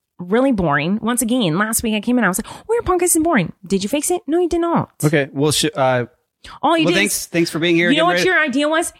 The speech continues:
Speaker 1: Your great idea? You're like, "Oh, we have podcasts. We do another episode. Oh, I got a great idea. Let's talk about the last episode, the entire episode." Like, that's not a, that's not a topic.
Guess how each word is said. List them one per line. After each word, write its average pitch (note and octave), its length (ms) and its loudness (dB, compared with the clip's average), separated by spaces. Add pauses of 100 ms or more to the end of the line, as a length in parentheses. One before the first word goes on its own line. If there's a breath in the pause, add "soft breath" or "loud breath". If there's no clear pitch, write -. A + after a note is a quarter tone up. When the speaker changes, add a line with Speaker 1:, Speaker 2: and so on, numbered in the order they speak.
Speaker 1:
Your C4 120 2
great B3+ 360 0
idea? C4+ 560 0 (320 loud breath)
You're D4 120 -2
like, D#4 220 -2
"Oh, A4 220 2
we G4 60 4
have F4+ 120 0
podcasts. F#4 400 0
We F4 80 2
do D4 160 -2
another E4 200 0
episode. E4+ 320 0 (260 loud breath)
Oh, B4 80 2 (100)
I E5 40 -18
got - 100 -14
a D#5 120 -4
great B3+ 200 2
idea. E3 580 -2 (280 loud breath)
Let's A4 260 0
talk C#5+ 420 0
about G#4 240 0
the G4+ 80 -6
last A4 460 0
episode, G3 560 0
the A3+ 100 0
entire D#4 500 0
episode." - 460 -2
Like, A3+ 140 -2
that's D#4+ 200 0
not G#4 220 0
a, - 40 -12 (120)
that's D#4+ 180 -2
not G4 140 0 (100)
a - 40 -2
topic. - 720 -4